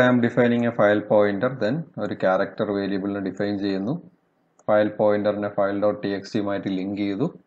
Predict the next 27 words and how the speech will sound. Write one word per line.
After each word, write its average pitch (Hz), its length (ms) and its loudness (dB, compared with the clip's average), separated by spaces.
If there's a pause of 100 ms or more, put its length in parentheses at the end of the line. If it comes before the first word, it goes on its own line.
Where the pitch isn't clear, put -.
(460)
by 107 80 0 (120)
using 101 220 -4 (200)
fopen. 104 320 2 (560)
Then 139 120 2 (100)
I - 100 6
am 131 80 6 (140)
using 131 220 4 (140)
fscanf 127 540 4 (220)
and 156 140 0 (160)
I 104 40 4 (100)
am 107 80 0 (300)
storing 117 480 4 (120)
the 110 140 8
data 107 320 6 (140)
available 101 460 2 (1300)
into 101 200 -2 (420)
variable 95 360 -4 (120)
C. 113 260 -4 (1200)
Then 180 140 0 (140)
I 127 100 2
am 160 160 0
printing 117 380 4 (260)
whatever 107 320 4 (100)
is - 160 -6
available 95 400 0
in 139 140 -2
C. - 120 -8